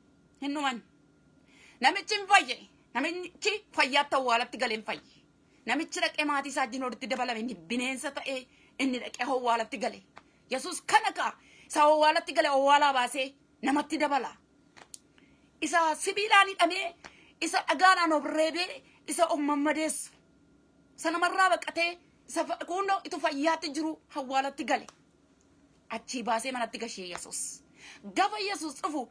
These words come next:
namni iddoon isaa, lokeeshiniin isaa illee ni geddirama. Achituu jedhanii as ta'a.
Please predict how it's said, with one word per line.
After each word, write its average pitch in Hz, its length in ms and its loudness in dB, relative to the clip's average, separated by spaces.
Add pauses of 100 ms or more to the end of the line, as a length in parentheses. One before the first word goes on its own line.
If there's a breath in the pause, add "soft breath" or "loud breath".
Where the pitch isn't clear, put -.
namni 311 220 0
iddoon 311 260 4
isaa, 320 260 -4
lokeeshiniin 330 560 -2
isaa 285 200 -2
illee 285 140 -4
ni 269 100 -2
geddirama. 208 440 -2 (840 soft breath)
Achituu 381 420 2
jedhanii 311 400 2
as 302 200 0
ta'a. - 160 0